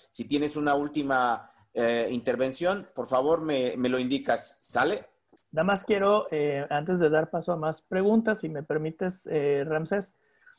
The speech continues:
Speaker 1: Bien,
Speaker 2: quisiera,
Speaker 1: Siddhartha.
Speaker 2: gracias. Quisiera presentarles, em, rápidamente, nada más, algunos, eh, recursos en internet, ya que estamos todos ahorita en,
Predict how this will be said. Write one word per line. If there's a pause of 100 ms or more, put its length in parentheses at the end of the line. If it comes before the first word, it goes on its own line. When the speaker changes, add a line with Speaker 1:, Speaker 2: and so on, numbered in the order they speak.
(220)
Speaker 1:
Bien,
Speaker 2:
quisiera,
Speaker 1:
Siddhartha. (1000)
Speaker 2:
gracias.
Quisiera
presentarles,
em, (640)
rápidamente,
nada
más, (480)
algunos,
eh,
recursos
en
internet, (480)
ya
que
estamos
todos
ahorita
en,